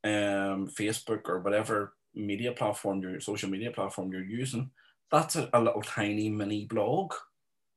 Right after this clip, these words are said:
So whether you like it or not, you're writing. People are writing all the time without even knowing about it." So I would say that,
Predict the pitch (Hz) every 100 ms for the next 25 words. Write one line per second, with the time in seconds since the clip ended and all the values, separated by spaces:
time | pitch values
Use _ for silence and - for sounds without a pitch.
0 | _ - 127 117 117 117 - _ _ 147
1 | 165 180 131 104 104 104 101 147 120 110
2 | 101 131 180 156 - 151 147 120 104 101
3 | 110 87 92 101 110 165 135 98 90 95
4 | 95 107 107 - - - - - _ -
5 | - - _ _ _ - - 135 127 123
6 | - 113 117 120 - 120 113 113 110 110
7 | 98